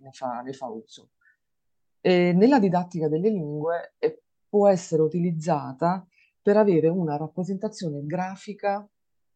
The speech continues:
delle esperienze linguistiche interiori del nostro studente, e sono dei dati veramente molto interessanti per i docenti,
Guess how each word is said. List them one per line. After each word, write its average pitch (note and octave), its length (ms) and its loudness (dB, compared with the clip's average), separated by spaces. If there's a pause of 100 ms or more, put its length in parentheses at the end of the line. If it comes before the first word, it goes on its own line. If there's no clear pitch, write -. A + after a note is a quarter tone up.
delle E3+ 340 0
esperienze E3+ 760 -2
linguistiche D3 1000 -2
interiori F3 680 0
del C3 160 -8
nostro B2+ 320 -16
studente, A#2+ 720 -14
e E3 120 -6
sono F3 260 -2
dei E3 160 0
dati D3 440 -4
veramente D#3 440 -6
molto D#3 320 -6
interessanti C3+ 720 -12
per B2+ 120 -20
i B2+ 60 -18
docenti, B2+ 640 -16